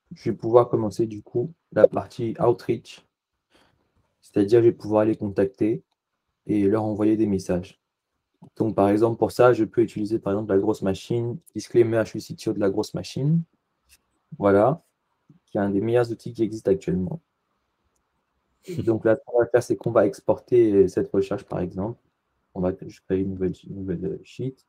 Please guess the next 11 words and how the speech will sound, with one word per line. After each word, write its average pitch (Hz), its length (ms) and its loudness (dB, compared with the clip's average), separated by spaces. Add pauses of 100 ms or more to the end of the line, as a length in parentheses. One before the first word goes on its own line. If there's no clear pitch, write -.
(640)
Et 95 80 -2
ici, 107 280 -8
je 98 140 -6
vais 92 60 0
faire, 101 380 -2
euh, 92 480 -2 (520)
collage 98 440 -2
spécial, 120 760 -2
valeur 110 360 0
uniquement. 98 460 -8 (840)
Voilà. 95 380 -4